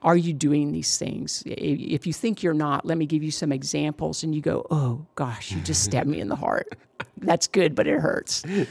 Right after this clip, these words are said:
Speaker 2: Yeah.
Speaker 1: Kind of a thing, yeah.
Speaker 2: Gotcha. So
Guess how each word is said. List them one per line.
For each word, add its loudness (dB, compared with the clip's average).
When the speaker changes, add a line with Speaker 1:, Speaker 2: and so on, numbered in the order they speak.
Speaker 2:
Yeah. -4
Speaker 1:
Kind -4
of -6
a -6
thing, -8
yeah. -10
Speaker 2:
Gotcha. -8
So 6